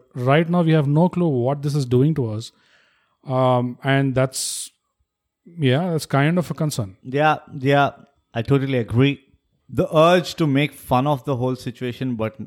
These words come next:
Speaker 2: I'm not able to. Uh, I think probably it's the first time I'm
Speaker 1: And
Speaker 2: in that
Speaker 1: even if we
Speaker 2: situation.
Speaker 1: do, it is like a helpless coping mechanism kind of
Speaker 2: Exactly,
Speaker 1: thing.
Speaker 2: exactly. I-, it is. It's, and as straightforward as it can get, that's all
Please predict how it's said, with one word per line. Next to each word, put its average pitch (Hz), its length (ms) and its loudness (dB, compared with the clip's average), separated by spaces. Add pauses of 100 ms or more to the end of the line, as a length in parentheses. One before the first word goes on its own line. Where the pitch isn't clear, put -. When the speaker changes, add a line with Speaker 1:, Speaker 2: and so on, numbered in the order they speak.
(240)
Speaker 2:
I'm 113 140 -4
not 113 200 -2
able 113 300 -6
to. 160 200 -14 (340)
Uh, 135 80 -10
I 113 160 -6
think 110 140 -10
probably 117 260 -6
it's 104 80 -10
the 104 100 -10
first 120 260 -8
time 110 160 -8
I'm 107 280 -10 (120)
Speaker 1:
And 175 100 0
Speaker 2:
in 165 60 -4
that 180 80 0
Speaker 1:
even 214 180 2
if 202 100 0
we 180 40 -2 (160)
Speaker 2:
situation. 147 80 -6
Speaker 1:
do, 180 280 4
it 175 120 0
is 170 120 0
like 175 220 -2
a 165 80 -2
helpless 156 560 -2
coping 147 440 -2
mechanism 123 500 -6
kind 110 220 -10
of 104 120 -14
Speaker 2:
Exactly, 175 680 -2
Speaker 1:
thing. 101 100 -16
Speaker 2:
exactly. 127 520 -8 (300)
I-, 190 40 -4
it 151 180 -2
is. 139 400 0
It's, 120 360 -10
and 127 420 -2 (1300)
as 143 280 2
straightforward 156 680 0
as 127 160 -2
it 123 100 -12
can 120 200 -4
get, 113 380 -4
that's 113 240 -2
all 170 340 4